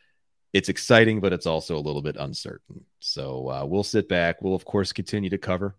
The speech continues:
everything that happens, uh, in the later, uh, in the larger landscape of golf.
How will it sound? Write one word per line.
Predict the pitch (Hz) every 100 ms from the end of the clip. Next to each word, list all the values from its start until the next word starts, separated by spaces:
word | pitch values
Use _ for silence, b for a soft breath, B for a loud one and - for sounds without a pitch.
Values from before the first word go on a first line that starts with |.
| -
everything | 85 90 87 90
that | 85
happens, | 82 80 82 80 80 78 -
uh, | 78 73
in | 82
the | 80
later, | 80 82 80 78 - _
uh, | 87 92
in | 98
the | 85
larger | 92 104 87 80 - _ _ _ _ _
landscape | 92 85 - 92 78
of | 107 113 -
golf. | 71 69 -